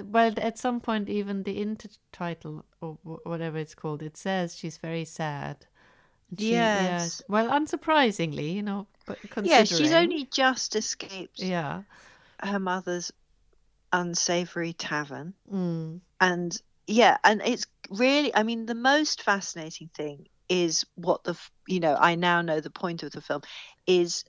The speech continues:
Speaker 2: that you get to see inside Dreckel.
Speaker 1: Yes.
Speaker 2: And that is amazing,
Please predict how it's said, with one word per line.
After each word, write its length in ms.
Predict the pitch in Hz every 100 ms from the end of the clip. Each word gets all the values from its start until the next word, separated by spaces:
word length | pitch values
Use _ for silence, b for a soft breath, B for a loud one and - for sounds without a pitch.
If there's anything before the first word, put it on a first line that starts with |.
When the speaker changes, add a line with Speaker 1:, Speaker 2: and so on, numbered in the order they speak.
| _ _ _ - 180
Speaker 2:
that 200 | 165 -
you 140 | 180
get 260 | 165 175 -
to 100 | 180
see 180 | - 165
inside 580 | 160 160 170 151 156
Dreckel. 540 | - 143 - - - - _ _ -
Speaker 1:
Yes. 200 | 180 185
Speaker 2:
And 80 |
that 180 | 175 165 -
is 200 | 170 151
amazing, 460 | 156 147 147 151